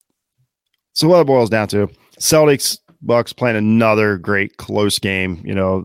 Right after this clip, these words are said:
there's, there's so many things to say about the, the game itself was great, but the last five minutes of this game, just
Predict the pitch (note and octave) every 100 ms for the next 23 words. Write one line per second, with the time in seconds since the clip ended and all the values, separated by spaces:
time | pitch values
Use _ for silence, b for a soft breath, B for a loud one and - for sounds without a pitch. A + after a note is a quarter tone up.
0 | - G#2 F#2 - G#2 - A#2+ A2 G2 -
1 | G#2+ F#2 G2 - G#2+ F#2+ G2+ G2 F2+ F#2+
2 | D3+ G3 C3 - A#2+ G#2 F#2+ - G#2 F2+
3 | - _ _ B B - - A2+ C#3+ -
4 | C#3+ B2+ A2+ A2+ - G2 G2 - G2 F#2+
5 | F2 F2 _ - G#2 - B2 A2+ F#2+